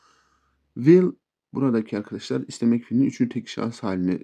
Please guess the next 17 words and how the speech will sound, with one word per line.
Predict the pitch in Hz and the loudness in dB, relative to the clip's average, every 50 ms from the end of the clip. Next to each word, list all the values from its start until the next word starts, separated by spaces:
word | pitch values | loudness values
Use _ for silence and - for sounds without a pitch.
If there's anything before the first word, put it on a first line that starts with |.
| - - | -10 -18
çekimidir. | - - - 92 - 92 90 92 117 131 | -16 -12 -12 -10 -6 -6 -6 -4 0 2
Lerares | 143 139 127 131 131 131 143 165 180 190 180 - - | 2 4 6 6 6 4 4 2 0 -2 -4 -4 -6
de | - 160 139 | -6 -4 -2
bayan | 135 139 143 139 | 0 2 4 4
öğretmenler | 131 117 - - - 117 120 120 | 4 2 0 -2 -2 0 0 0
için | 117 117 - - | 0 -2 -4 -10
kullanılan | - 101 98 113 135 131 | -8 -6 -4 -4 -2 -2
öğretmen | - 85 95 92 92 - - 95 80 80 | -2 -2 -2 -2 -2 -4 -6 -6 -6 -6
demek. | 80 - - - _ _ _ _ _ _ _ _ _ _ _ _ - | -6 -8 -10 -12 _ _ _ _ _ _ _ _ _ _ _ _ -12
Zij | 98 95 92 107 98 87 78 - - | -10 -6 -4 -4 -4 -4 -6 -8 -8
wil | 92 107 127 147 165 190 190 202 - - | -2 2 2 2 2 0 -4 -10 -8 -4
lerares | 113 110 113 113 113 117 135 165 185 180 156 120 104 - - - - | -2 0 2 2 2 2 0 0 0 0 -2 -2 -4 -8 -12 -14 -14
zijn. | - 90 92 - - - - _ _ _ _ _ _ _ _ _ _ _ _ _ _ _ _ _ _ - - _ _ _ _ _ - | -12 -10 -10 -10 -12 -12 -16 _ _ _ _ _ _ _ _ _ _ _ _ _ _ _ _ _ _ -20 -20 _ _ _ _ _ -4
Eğer | 104 101 87 - - _ _ _ _ _ _ _ _ _ _ _ _ _ _ _ _ _ _ _ _ _ _ _ _ _ - 104 | -2 -2 -2 -4 -8 _ _ _ _ _ _ _ _ _ _ _ _ _ _ _ _ _ _ _ _ _ _ _ _ _ -6 -6
erkekler | 98 - - 107 - - 143 143 | -4 -2 -4 -4 0 2 2 2
için | 139 139 - 135 117 | 2 0 -2 -4 -4
olsaydı | 107 - - 98 95 101 113 147 175 175 - | -4 -4 -6 -6 -6 -2 -2 -2 -2 -2 -6